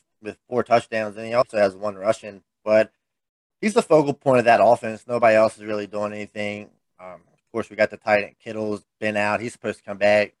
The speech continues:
Ayuk has been nothing that I thought he was gonna be. And he's been consistent with both Garoppolo and Trey Lance. So, I mean, where I got him, I couldn't have asked for anything more out of Debo. He's been my, he's been pretty much my number one guy.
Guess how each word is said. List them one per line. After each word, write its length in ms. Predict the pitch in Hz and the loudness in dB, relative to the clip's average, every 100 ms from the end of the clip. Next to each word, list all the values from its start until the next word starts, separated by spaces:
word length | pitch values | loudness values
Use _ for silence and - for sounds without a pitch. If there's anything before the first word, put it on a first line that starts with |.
| 101 | -6
Ayuk 380 | 107 110 113 | -4 -4 -6
has 140 | 113 107 | -12 -12
been 260 | 110 110 | -8 -6
nothing 360 | 107 107 107 107 | -2 -4 -4 -6
that 200 | 104 101 | -2 0
I 140 | 104 | 0
thought 220 | 113 104 101 | 0 0 -2
he 80 | |
was 140 | 95 90 | -6 -18
gonna 260 | 101 101 | -16 -16
be. 340 | 92 104 104 98 _ _ _ _ _ _ _ _ | -12 -10 -10 -14 _ _ _ _ _ _ _ _
And 140 | 131 | -4
he's 140 | 135 151 | -2 2
been 160 | 185 | 2
consistent 500 | 180 170 185 185 180 | 2 -4 -6 -8 -4
with 140 | 156 143 | -2 2
both 260 | 147 143 | 2 0
Garoppolo 840 | 135 123 123 135 143 139 139 143 139 117 | 0 2 4 2 0 4 6 4 2 -4
and 280 | 131 165 | -10 -10
Trey 240 | - 147 151 | -10 -6 -4
Lance. 440 | 135 165 127 104 | -4 -4 -8 -16
So, 580 | - 131 135 131 123 120 _ 120 | -10 0 2 4 0 -4 _ -18
I 20 | |
mean, 240 | 127 123 | -16 -4
where 180 | 120 151 | 2 4
I 140 | 170 | 4
got 280 | 123 113 156 | 2 -2 -4
him, 200 | 147 127 _ | -6 -10 _
I 140 | 95 | -10
couldn't 320 | 131 - 135 123 | -8 -6 -8 -6
have 140 | 107 | -2
asked 320 | 107 120 - | 0 0 -2
for 140 | - 101 | -12 -10
anything 420 | 107 107 110 101 | -10 -14 -16 -14
more 180 | 101 104 | -6 -4
out 200 | 98 95 | -2 -4
of 80 | 90 | -8
Debo. 360 | 98 95 92 | -20 -16 -16
He's 140 | 104 110 | -14 -12
been 220 | 107 98 | -10 -10
my, 220 | 95 95 _ _ | -12 -14 _ _
he's 120 | 143 | -10
been 100 | 151 | -6
pretty 200 | 117 120 | -6 -8
much 220 | 107 110 - | 0 0 0
my 120 | 104 | -10
number 240 | 98 101 | -10 -14
one 180 | 98 95 | -12 -10
guy. 320 | 92 101 113 | -6 -6 -6